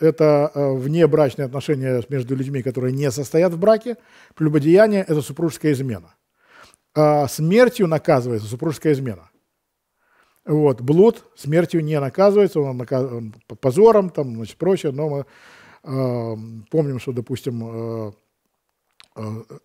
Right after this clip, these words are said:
у, у, у Иуды, э, сын был от Фомари, в, которая при, при, при, б-, блудницей прикинулась. Но, опять же, обратите внимание, что на тот момент Иуда уже вдовец.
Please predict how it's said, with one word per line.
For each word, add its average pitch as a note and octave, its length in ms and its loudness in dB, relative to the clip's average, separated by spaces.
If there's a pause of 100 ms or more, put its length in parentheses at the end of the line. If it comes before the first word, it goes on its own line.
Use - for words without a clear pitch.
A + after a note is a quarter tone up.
у, D3+ 400 -4
у, D#3+ 120 0
у D3+ 240 2
Иуды, E3+ 460 4 (520)
э, B2+ 360 -2 (500)
сын E3+ 300 4
был D3 240 2
от D3+ 260 0 (100)
Фомари, F3+ 560 2 (680)
в, B2 640 -8
которая C#3+ 360 0
при, D3+ 120 -4
при, C#3 180 -6
при, B2 140 -6
б-, B2 420 -10 (420)
блудницей D3 540 -2
прикинулась. C#3 500 -6 (260)
Но, D#3 160 0
опять D#3+ 280 4
же, D3 80 6
обратите C#3+ 240 0
внимание, D#3 240 -2
что C#3 80 -8
на C#3 100 -2
тот D3 160 0
момент D#3+ 340 -2
Иуда D3 340 0
уже C#3 140 2
вдовец. B2 500 -2